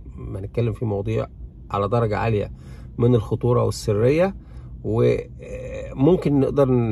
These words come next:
نعتبرها معلومات مخابراتية. آه، الشخصية اللي هي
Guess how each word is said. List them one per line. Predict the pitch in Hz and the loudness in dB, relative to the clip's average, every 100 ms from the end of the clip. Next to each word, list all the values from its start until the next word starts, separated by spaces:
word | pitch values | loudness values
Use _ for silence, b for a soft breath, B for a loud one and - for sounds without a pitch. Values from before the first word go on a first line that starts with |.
| 107 - | -2 -2
نعتبرها | 113 107 117 139 156 156 160 156 - - | 0 2 4 4 4 4 2 2 -4 -4
معلومات | 113 110 113 123 165 160 - - | 0 2 2 4 2 0 -6 -6
مخابراتية. | 120 113 - 120 98 92 - - - - - - - - B B B B B B B B B B B - - | -2 0 2 2 2 -2 -8 -12 -14 -14 -14 -14 -14 -14 B B B B B B B B B B B -14 -6
آه، | 110 110 110 107 107 107 104 107 107 107 107 110 - | -2 0 0 0 0 0 0 -2 -2 -2 -4 -4 -4
الشخصية | - 127 - 202 220 196 175 | -4 -2 2 4 6 4 2
اللي | - 127 123 117 | 0 2 4 6
هي | 139 170 156 151 147 | 4 4 2 2 0